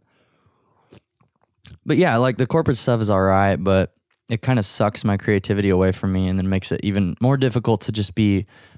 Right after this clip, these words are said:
totally raw and creative and fun for my YouTube channel. And this is the most important thing to me. So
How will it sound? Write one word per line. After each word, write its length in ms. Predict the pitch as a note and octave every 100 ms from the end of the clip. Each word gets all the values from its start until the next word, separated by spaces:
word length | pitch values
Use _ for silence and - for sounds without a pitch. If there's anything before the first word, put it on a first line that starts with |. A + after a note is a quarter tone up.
| -
totally 360 | B2+ C3+ A#2
raw 500 | G2+ G#2+ G#2 G#2 G2+ -
and 180 | F#2+
creative 340 | F#2+ A2+ G#2 G2
and 140 | G2
fun 260 | - G2 F#2
for 140 | -
my 140 | F#2+ F2+
YouTube 320 | F2+ - G2
channel. 300 | - F#2+ A2 -
And 140 | G2+
this 140 | A#2+
is 60 | A#2+
the 60 | B2+
most 160 | G#2+
important 340 | G2+ G#2 F2+ F#2+
thing 120 | G2+
to 60 |
me. 140 | F#2 F#2+
So 260 | - F#2